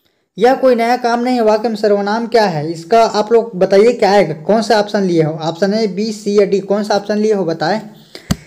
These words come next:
समूहवाचक संज्ञा होता है गिरोह, इसका आंसर कौन से लिए हो आप लोग कमेंट करके बताएं, ठीक है। अ, अनुनासिक चिन्ह का प्रयोग कीजिए, अनुनासिक का आपको, मैं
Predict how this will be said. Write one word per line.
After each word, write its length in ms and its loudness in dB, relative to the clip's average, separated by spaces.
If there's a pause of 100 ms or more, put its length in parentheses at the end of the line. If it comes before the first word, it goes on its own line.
(100)
समूहवाचक 540 2
संज्ञा 300 2
होता 180 0
है 100 2
गिरोह, 460 2 (360)
इसका 260 2
आंसर 200 2
कौन 220 -2
से 120 0
लिए 120 2
हो 60 4
आप 160 0
लोग 140 -2
कमेंट 260 0
करके 240 0
बताएं, 520 -4
ठीक 180 -2
है। 100 0 (1800)
अ, 100 0 (420)
अनुनासिक 840 0 (120)
चिन्ह 300 0
का 120 2
प्रयोग 480 4
कीजिए, 320 2
अनुनासिक 640 -2
का 100 4
आपको, 300 0
मैं 200 4